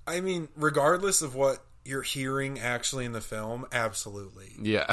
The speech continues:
Speaker 1: It doesn't
Speaker 2: <laughs>
Speaker 1: matter what they play, he's gonna keep screaming about it, because
Speaker 2: Right.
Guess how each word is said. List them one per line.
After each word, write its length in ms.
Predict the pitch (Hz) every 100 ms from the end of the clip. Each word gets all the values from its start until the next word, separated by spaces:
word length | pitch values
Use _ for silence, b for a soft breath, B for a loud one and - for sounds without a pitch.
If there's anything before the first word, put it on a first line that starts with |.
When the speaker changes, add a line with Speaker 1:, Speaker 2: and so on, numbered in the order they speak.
| -
Speaker 1:
It 200 | 160 170
doesn't 300 | 170 180 170
Speaker 2:
<laughs> 20 |
Speaker 1:
matter 260 | 151 135 127
what 260 | 127 135
they 160 | 117 117
play, 340 | - 120 107
he's 240 | 107 135 123
gonna 220 | 131 117
keep 240 | - 117
screaming 440 | - - 120 117 104
about 300 | 98 98 95
it, 100 | 110
because 320 | 135 160 123
Speaker 2:
Right. 200 | 107